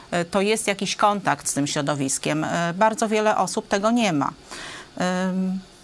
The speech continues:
cały ten syndrom, e, pustego gniazda chyba jest coraz częstszy, ale to wynika, e, z wielu rzeczy. Między innymi z tego, że, e, generalnie rodziny mają coraz, e,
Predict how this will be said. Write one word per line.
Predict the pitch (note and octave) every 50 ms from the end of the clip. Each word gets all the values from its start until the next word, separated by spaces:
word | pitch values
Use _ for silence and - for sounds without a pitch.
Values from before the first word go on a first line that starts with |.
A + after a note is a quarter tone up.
| - - - _ _ _ _ -
cały | - B3+ B3 A#3+
ten | A#3+ A3 G#3
syndrom, | - - C#4+ C#4+ C4+ B3 A3 G#3 G3
e, | - F3+ F3+
pustego | F3+ F3+ G#3+ G3+ - A3 G3+ G#3+ G3+
gniazda | G3+ G#3+ A3 A3+ G3+ G3+ G#3+
chyba | - C#4+ C#4 C#4 C4
jest | A#3+ A3+ A3+
coraz | - A#3+ G#3+ G#3 G3+ - - -
częstszy, | - G#3 F#3 E3+ D#3+ - - - - - F3+ G3 G#3+
ale | - A#3 A3+ B3
to | A#3+ B3
wynika, | A#3 B3 A#3+ B3 B3 - - A3+ G#3+ G#3+ G#3+ - -
e, | - G3+ G3 G3 G3 G3 G3 G3 G3 G3 G3+ G3+ - - - - - - - - - -
z | - G3+ G#3
wielu | A3+ B3+ A#3 G3+ F3+ D#3+ D3+
rzeczy. | D3 D#3 G3 C3+ - - F3
Między | F#3 G#3+ A3+ A3 B3
innymi | B3 A#3+ A#3 A#3 A#3+ A#3 A3+
z | - -
tego, | - A#3 A3+ A#3 A#3 A3
że, | G#3 G#3+ G#3+ G3+ G#3 G3+ - - - - - - - - - - - -
e, | F#3+ F#3 F#3+ F#3+ F#3+ F#3 - - -
generalnie | - G3 A#3 A#3+ A#3+ A#3+ B3 A#3+ C4+ C4+ C4+ B3 G#3 F#3 E3+ E3 E3
rodziny | E3+ F3 E3+ - G3+ G3 G3 F#3+
mają | F3+ F3 E3+ F3 E3+ E3+
coraz, | E3 - G3 F3+ F3 E3 E3 - - - - - -
e, | F3 E3+ E3+ D#3+ D#3+